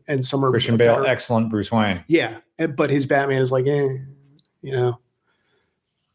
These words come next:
Speaker 2: Hmm.
Speaker 1: I guess I always had a problem in Dark Knight Rises that he just kinda, like, fucks off
Speaker 2: Was
Speaker 1: for eight
Speaker 2: Christian
Speaker 1: years.
Speaker 2: Slater the, the original? Who am I thinking of? And, like, uh, the one with Danny DeVito in it.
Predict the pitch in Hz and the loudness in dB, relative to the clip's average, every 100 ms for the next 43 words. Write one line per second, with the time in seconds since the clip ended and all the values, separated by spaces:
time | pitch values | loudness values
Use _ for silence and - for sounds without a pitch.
0 | _ _ _ _ _ _ _ _ _ _ | _ _ _ _ _ _ _ _ _ _
1 | _ _ _ _ _ - 143 143 131 117 | _ _ _ _ _ -2 2 4 4 4
2 | 110 127 220 269 190 185 165 - 151 151 | 2 2 4 6 6 6 2 2 2 2
3 | 139 139 139 143 139 135 135 123 120 127 | 2 2 2 2 2 4 2 0 -2 -4
4 | - 139 131 120 - 123 127 - 123 123 | -2 0 0 -2 -2 -4 -2 0 0 0
5 | - 113 233 220 127 226 117 170 185 196 | -2 0 0 2 2 2 2 2 4 2
6 | 190 170 160 165 156 156 170 170 175 170 | 2 0 -2 -4 -8 -4 -4 -2 -2 -2
7 | 160 - 165 202 185 117 110 104 101 104 | -4 -8 -4 -2 0 0 0 -2 -2 -4
8 | 107 _ _ _ _ _ 160 123 127 127 | -8 _ _ _ _ _ -4 0 2 2
9 | 123 131 120 127 160 165 - 151 143 131 | 4 4 4 2 2 2 2 0 2 0
10 | 131 131 110 95 90 | 2 2 2 0 -4